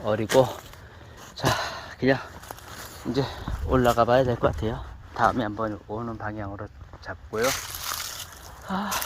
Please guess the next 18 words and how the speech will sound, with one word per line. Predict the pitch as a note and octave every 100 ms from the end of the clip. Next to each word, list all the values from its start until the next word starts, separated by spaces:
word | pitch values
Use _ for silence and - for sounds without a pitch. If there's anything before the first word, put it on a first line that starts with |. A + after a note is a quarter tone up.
| - - -
당기들은 | C#3+ C3+ B2+ C3 C3
많은데 | B2 B2+ A#2+ D3+ C#3 - - - - - - - - -
어려요. | A2+ A2 G#2+ G2
다 | - G#2 F2
어리고. | F2+ F#2 - - - C3 C3+
<laughs> | G2+ - - - -
다음에 | A#2 G#2+ G2+
한번 | F#2+ G#2
다시 | G2+ G2
와야 | G#2 G2
되겠어요. | G2+ G#2 - G2+ F2 - - - - - - - - - - - - - - - - - - - - - - - - - - - - - - - _
이거 | C3
보세요. | B2 A#2 A#2+ B2 B2+ C3 -
이곳에는 | C#3 D3 C#3+ D#3+ D#3
이렇게, | D3+ C3 - D#3 - -
아, | B2 A#2 A2 G#2+
쪽두리 | - F3+ - E3+
풀들이 | - D#3 C#3 D#3+ F3